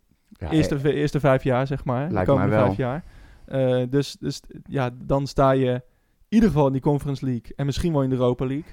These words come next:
Speaker 2: Nou,
Speaker 1: Ja.
Speaker 2: dat, dat is, dat zijn gelden waar je, vooral de Europa League, waar je die, die je wil hebben.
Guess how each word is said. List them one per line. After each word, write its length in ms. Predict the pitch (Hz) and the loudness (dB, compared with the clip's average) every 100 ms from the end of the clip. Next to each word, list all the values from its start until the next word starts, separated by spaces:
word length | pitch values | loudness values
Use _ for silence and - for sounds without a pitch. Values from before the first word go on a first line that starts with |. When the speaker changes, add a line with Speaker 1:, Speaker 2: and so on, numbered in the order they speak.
| - | -20
Speaker 2:
Nou, 140 | - 120 | -8 -2
Speaker 1:
Ja. 120 | 110 | 0
Speaker 2:
dat, 200 | 123 127 | -2 -2
dat 260 | 139 131 - | -4 -4 -4
is, 300 | 127 - - | -8 -8 -10
dat 160 | 135 - | -8 -4
zijn 180 | 131 131 | -4 0
gelden 380 | 143 131 123 | 0 2 0
waar 180 | 123 127 | -2 0
je, 240 | 123 120 123 _ _ _ _ _ _ - | 0 -4 -8 _ _ _ _ _ _ -16
vooral 420 | - - 120 123 | -12 -4 -2 0
de 80 | 127 | 0
Europa 280 | 123 120 | 0 0
League, 280 | 120 117 - - | -2 -2 -6 -2
waar 220 | 135 123 | 0 2
je 300 | 123 123 123 | 0 -4 -10
die, 300 | 135 139 139 | -8 -6 -6
die 160 | 127 147 | -2 0
je 80 | 131 | 4
wil 100 | 135 | 4
hebben. 320 | 127 127 | 2 0